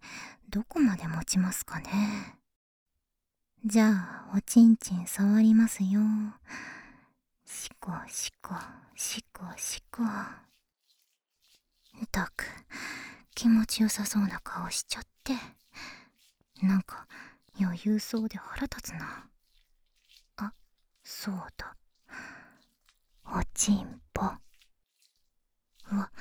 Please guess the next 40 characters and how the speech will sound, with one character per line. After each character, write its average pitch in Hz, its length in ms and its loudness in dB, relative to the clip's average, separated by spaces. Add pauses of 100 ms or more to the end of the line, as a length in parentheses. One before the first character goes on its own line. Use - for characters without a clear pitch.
(480)
す - 380 -8
ご - 160 -10
い - 100 -10 (120)
ピ - 120 -12
ク - 140 -14
っ - 20 -14 (140)
て - 100 -14
し - 160 -8
た。 - 120 -12 (1400)
こ - 80 -16 (380)
う 208 40 -4
い 208 160 4
う 208 160 4
の、 - 100 -8
好 - 100 -12 (640)
き 247 140 6
だ 220 140 2
ろ 185 120 -2
う 165 160 -2
な 185 240 2
と - 100 -10
は - 220 -8
思 185 200 4
っ - 140 -6
た 202 100 -4
け - 140 -10
ど、 - 80 -8 (920)
ま 185 220 4
さ - 200 -8
か - 240 -14
こ - 160 -16
こ 214 100 -4
ま 233 200 6
で 180 120 -10
と - 140 -12
は。 - 420 -14 (1400)
恥 - 600 -4
じ 214 40 2
ら 233 220 4
い？ 277 180 4